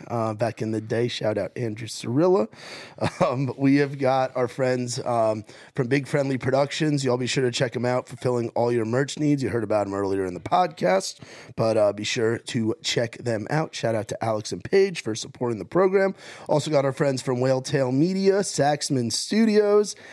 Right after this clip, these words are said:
and our boy Mitch Wallace, and our boy Luke from The Digital Marketing Agency. Uh, for Sweet Boy behind the camera, my man Tyler Lassard.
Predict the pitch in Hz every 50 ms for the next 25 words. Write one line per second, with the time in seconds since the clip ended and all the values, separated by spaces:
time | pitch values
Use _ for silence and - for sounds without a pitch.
0 | - - - - - 123 127 123 123 123 123 127 123 - - 127 131 131 131 123
1 | 127 127 127 123 - - 113 120 127 - - 131 117 107 101 98 101 107 117 -
2 | - - - - 170 190 277 240 98 - 208 190 - - 208 170 - - - -
3 | - - 123 110 104 104 110 - 110 113 131 135 147 151 160 - - 117 - -
4 | 123 120 127 135 123 123 123 123 - - 107 104 104 90 - - 92 95 98 101
5 | 98 - _ - 107 117 117 120 127 120 117 - - 135 123 123 120 - - -
6 | - - - - 107 107 104 - 123 113 - 151 143 117 143 139 135 127 131 139
7 | 127 123 120 117 - 139 131 131 127 127 131 131 127 120 117 110 120 120 120 117
8 | 113 110 - - 127 123 120 120 113 107 101 - - - 165 165 165 165 165 156